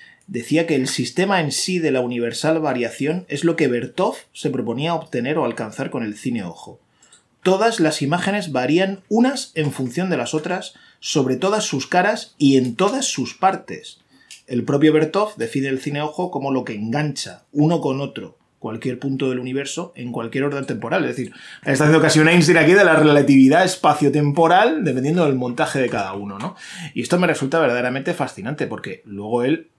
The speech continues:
va a influir brutalmente en otros cineastas. De esta manera, Ziga Bertov se convierte en el padre del ensayo fílmico. Él es el primero en poner esto en, en cuestión.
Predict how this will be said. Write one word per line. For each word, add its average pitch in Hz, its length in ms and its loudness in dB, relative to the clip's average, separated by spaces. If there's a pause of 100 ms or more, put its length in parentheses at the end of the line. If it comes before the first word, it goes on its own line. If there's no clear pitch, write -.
va 123 360 -2
a 123 160 4
influir 127 800 2 (400)
brutalmente 127 1040 2 (180)
en 110 140 -10
otros 123 240 -8
cineastas. 120 640 -8
De 123 120 2
esta 135 160 2
manera, 175 460 6
Ziga 156 220 6
Bertov 151 260 4
se 175 100 2
convierte 131 300 2
en 151 60 2
el 117 160 0
padre 139 320 2
del 135 100 4
ensayo 123 440 2
fílmico. 107 880 0 (120)
Él 117 160 -8
es 120 180 -8
el 113 140 0
primero 117 380 -2
en 110 80 -12
poner 117 220 -6
esto 113 300 -8
en, 104 380 -12
en 123 120 -12
cuestión. 127 380 -6